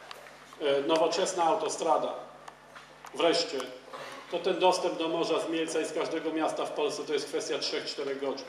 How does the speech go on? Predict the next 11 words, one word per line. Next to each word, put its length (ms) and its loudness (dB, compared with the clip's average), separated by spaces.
Ja 100 4
wczoraj 320 4
jechałem 280 2
z 80 -2
Gdańska. 340 0
Wiecie 180 -4
państwo, 320 -4
ile 180 0
jechałem? 280 0
Osiem 440 4
godzin. 260 0